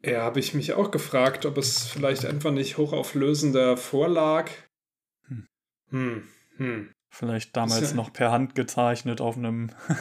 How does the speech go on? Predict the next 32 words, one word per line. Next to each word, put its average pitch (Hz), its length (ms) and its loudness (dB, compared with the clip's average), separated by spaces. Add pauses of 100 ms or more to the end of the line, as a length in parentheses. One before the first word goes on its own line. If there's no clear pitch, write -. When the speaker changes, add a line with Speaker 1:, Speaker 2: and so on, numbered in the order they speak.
(140)
Speaker 2:
<laughs> 196 420 -6
auf 131 180 4
einem 131 140 -2
Notizzettel, 139 840 2
auf 131 180 0
für 127 160 -2
C - 140 -2
D 139 180 4
hat's 139 180 0
grad 135 220 2
noch 135 140 -4
gepasst 143 460 -2
und, 127 300 -2
äh, 127 280 0
<laughs> - 460 -2 (1120)
Speaker 1:
Ja, 139 320 6 (420)
wahrscheinlich, 139 680 4
Speaker 2:
Nee. - 80 -6
Speaker 1:
wahrscheinlich. 135 580 0
Speaker 2:
Aber 117 440 2
finde 120 240 -8
ich, - 140 -12
äh, 120 200 -8
spannend, 135 340 -4
dass, 113 220 -10
äh, 117 380 -8 (420)
ja, 110 160 -4
so 110 80 -6
ein 110 60 -4
relativ 120 640 -4
junges 143 400 0
Werk, 139 380 0